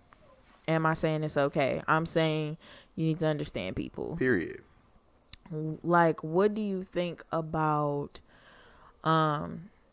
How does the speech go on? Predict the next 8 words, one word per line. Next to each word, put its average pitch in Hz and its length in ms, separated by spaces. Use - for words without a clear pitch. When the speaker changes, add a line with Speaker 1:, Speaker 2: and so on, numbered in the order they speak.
Speaker 1:
it, - 180
what, 226 380
what's 277 460
deal 175 380
breakers, 160 420
automatic 160 520
deal 156 200
breakers 139 580